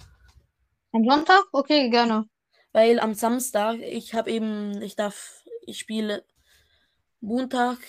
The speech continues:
Speaker 2: ich, ah nee, ich spiele an jedem Wochentag, außer eben Mittwoch und Samstag Brawl Stars und halt Mittwoch und Samstag, äh, zocke ich dann noch eine Stunde Fortnite.
Speaker 1: Ah, okay. Guck mal, was
Speaker 2: Nur
Speaker 1: du für einen Luxus
Speaker 2: Fortnite.
Speaker 1: hast.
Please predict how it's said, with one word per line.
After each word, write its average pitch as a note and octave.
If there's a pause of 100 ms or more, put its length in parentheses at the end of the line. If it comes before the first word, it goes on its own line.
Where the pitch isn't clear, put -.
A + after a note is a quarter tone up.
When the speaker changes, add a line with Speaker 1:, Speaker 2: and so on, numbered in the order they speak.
(420)
Speaker 2:
ich, -
ah A#3
nee, B3
ich A#3
spiele A#3
an A3+
jedem B3+
Wochentag, A3+ (920)
außer G#3
eben G3+
Mittwoch A3
und G3+
Samstag G#3
Brawl G#3+
Stars G#3
und G#3
halt G#3
Mittwoch G#3+
und F#3+
Samstag, G3+
äh, G3
zocke -
ich F#3+
dann F#3+
noch F#3
eine F#3+
Stunde F#3
Fortnite. F3+ (1040)
Speaker 1:
Ah, C4
okay. A#3 (720)
Guck -
mal, C4
was D4
Speaker 2:
Nur E4
Speaker 1:
du E4
für F4+
einen F4
Luxus D#4+
Speaker 2:
Fortnite. D#4+
Speaker 1:
hast. -